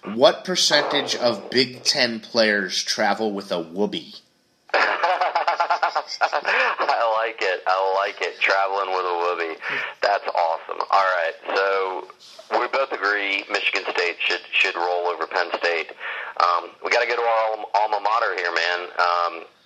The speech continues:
Speaker 2: it's a, it's a big game. Uh, we got Florida at Florida State. Florida State's a seven and a half point favorite. Uh, who you like here?
Speaker 1: How in the world is this spread not bigger?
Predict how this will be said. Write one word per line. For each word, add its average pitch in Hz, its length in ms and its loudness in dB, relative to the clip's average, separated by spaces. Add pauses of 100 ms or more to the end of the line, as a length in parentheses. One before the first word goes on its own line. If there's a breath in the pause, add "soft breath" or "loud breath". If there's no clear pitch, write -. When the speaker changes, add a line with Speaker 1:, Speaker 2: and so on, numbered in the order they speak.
(260)
Speaker 2:
it's - 180 -4
a, 95 300 2
it's 98 140 -6
a - 100 -4
big 113 200 -2
game. 113 460 -2 (680 loud breath)
Uh, 95 360 4
we 92 40 -4
got 95 140 0
Florida 107 580 0
at 98 200 2
Florida 107 380 -2
State. 95 360 -2 (400 loud breath)
Florida 107 320 0
State's 107 180 -2
a - 160 -4
seven 101 220 2
and 95 80 0
a 95 60 2
half 92 240 0
point 95 320 -2
favorite. 87 400 -2 (600 soft breath)
Uh, 82 260 4 (220)
who 107 80 0
you 110 160 2
like 92 200 0
here? - 200 -10
Speaker 1:
How 190 380 6
in 214 60 2
the 190 80 4
world 151 300 4
is 123 160 -2
this 120 160 2
spread 117 360 4
not 104 220 -2
bigger? 95 360 -4